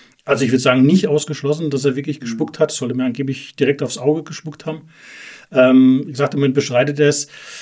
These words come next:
Speaker 1: Aber ich find sieben Monate, pff, eine, eine ganz krasse Geschichte. Es wird auf jeden Fall, denke ich mal, gerichtlich da noch weitergehen.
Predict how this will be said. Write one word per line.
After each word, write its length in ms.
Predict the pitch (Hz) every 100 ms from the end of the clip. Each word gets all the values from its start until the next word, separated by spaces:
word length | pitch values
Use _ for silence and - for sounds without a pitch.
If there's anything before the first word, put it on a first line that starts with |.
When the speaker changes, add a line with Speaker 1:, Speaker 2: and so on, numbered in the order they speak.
| -
Speaker 1:
Aber 160 | - 127
ich 60 |
find 180 | 143 123
sieben 240 | - 135
Monate, 560 | 143 143 135 139 135 131 131
pff, 760 | - - - - - - -
eine, 180 | 131 131 -
eine 140 | 131
ganz 240 | 131 131
krasse 300 | - 127 131 135
Geschichte. 540 | 120 147 - 151 147 - - - - _ _ - - -
Es 180 | 202 139
wird 140 | 135
auf 140 | -
jeden 120 | 135 139
Fall, 360 | 143 131 131
denke 200 | 123 127
ich 100 | 127
mal, 280 | 139 131 123
gerichtlich 420 | 131 127 - 143
da 100 | 147
noch 200 | 139 131
weitergehen. 600 | 123 127 147 151 151 151